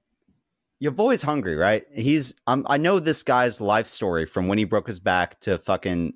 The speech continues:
selling roofs to me now. And, and now he's, he's a man of God. He's a changed man. And then all of a sudden we're talking there. Total time, it's been about,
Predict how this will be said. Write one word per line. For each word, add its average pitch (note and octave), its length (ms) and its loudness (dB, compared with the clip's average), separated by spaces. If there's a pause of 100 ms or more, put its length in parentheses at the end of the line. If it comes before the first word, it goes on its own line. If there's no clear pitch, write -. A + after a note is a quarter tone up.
selling F#2 300 -2
roofs E2+ 280 -2
to F2+ 60 -2
me E2 160 0
now. D2 380 -2 (720)
And, F#2+ 380 0 (840)
and G2+ 160 2
now A2+ 200 2
he's, C#3+ 200 0
he's G#2+ 200 -2
a G#2+ 60 2
man A2 180 0
of A#2+ 100 -4
God. A2 220 2
He's G2 120 -8
a G2 40 -12
changed A2+ 300 -4
man. G2 320 0 (500)
And F#2+ 200 2
then F#2+ 180 0
all A#2+ 220 2
of D3+ 80 -4
a D3 60 -4
sudden A#2 500 -2 (380)
we're G#2+ 160 -4
talking A2+ 420 -2
there. G2 380 -2 (1040)
Total E3+ 260 2
time, C3 260 0
it's G#2+ 140 -6
been B2+ 200 0
about, F2+ 400 0